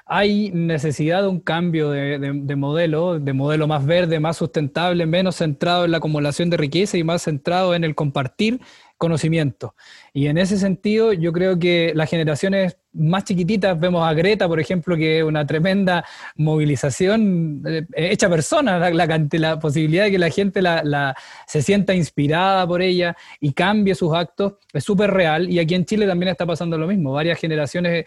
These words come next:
jóvenes son las que todos los viernes están cambiando su lógica de asistir a clases por ir a marchar, por algo que finalmente, eh, decían que no les importaba. La,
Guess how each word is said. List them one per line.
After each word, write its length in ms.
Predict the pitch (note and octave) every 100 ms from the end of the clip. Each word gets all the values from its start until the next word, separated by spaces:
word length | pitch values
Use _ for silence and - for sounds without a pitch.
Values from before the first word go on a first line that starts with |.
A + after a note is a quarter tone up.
| - -
jóvenes 500 | E3 F#3+ G3+ G3+ E3+
son 280 | F3+ F#3 - _
las 160 | C#3 C#3
que 120 | D#3+
todos 200 | E3 F#3+
los 120 | F3+
viernes 380 | D#3 F#3+ G3 F#3
están 300 | D#3 F#3 F3+
cambiando 800 | D#3 C3+ C3+ E3 G3+ G#3 G#3 G#3 G#3 - -
su 160 | D#3
lógica 480 | E3 F#3 G3+ F3+ F3
de 100 | E3
asistir 400 | E3 C#3 - F#3
a 80 | E3+
clases 320 | E3 F3+ F3+
por 300 | - F#3 G3+ -
ir 200 | G3 A3
a 60 |
marchar, 480 | E3+ D3 - E3 E3 - - -
por 160 | E3 F3
algo 180 | G3 F#3+
que 120 | E3+
finalmente, 680 | F3+ F#3 F#3 G3 F3 G3+ G3 - -
eh, 380 | E3 D#3+ D#3 E3 E3
decían 540 | D#3 C#3+ A3+ A#3+ G#3+
que 120 | G3+
no 140 | G#3 A3
les 120 | G#3+
importaba. 600 | F#3+ F3+ F3 D4+ D4+
La, 120 | F3+